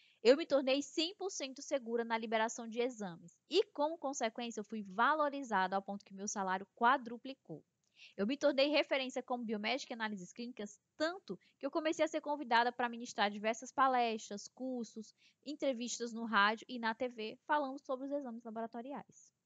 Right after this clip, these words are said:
Trabalhando na liberação de exames de forma segura e sem erro, e ensinando vários alunos de biomedicina no estágio de análises clínicas, eu percebi que as dúvidas e as dificuldades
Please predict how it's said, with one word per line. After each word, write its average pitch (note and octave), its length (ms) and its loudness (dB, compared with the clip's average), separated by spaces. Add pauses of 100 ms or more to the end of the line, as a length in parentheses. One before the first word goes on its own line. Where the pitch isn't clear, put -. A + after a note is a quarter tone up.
Trabalhando C4 420 8
na F4 100 4
liberação B3 440 2
de G#3+ 100 0
exames A3 360 -2
de G#3 80 -10
forma G3+ 320 -2
segura B3 560 0
e D#4 60 -4
sem F#3 340 -6
erro, G3 300 0
e A#3 160 -4
ensinando B3 560 -8
vários D4 400 2
alunos B3+ 260 -4
de A#3 60 -14
biomedicina G#3 580 -6
no F#3+ 140 -10
estágio A3+ 360 0
de C4 40 -8
análises G3+ 420 -8
clínicas, G#3+ 500 -8 (320)
eu F4+ 120 4
percebi D#4+ 400 -2
que D4 100 -2
as C#4+ 160 4
dúvidas C#4+ 400 -2
e A#3 60 2
as G#3+ 140 4
dificuldades A3 600 0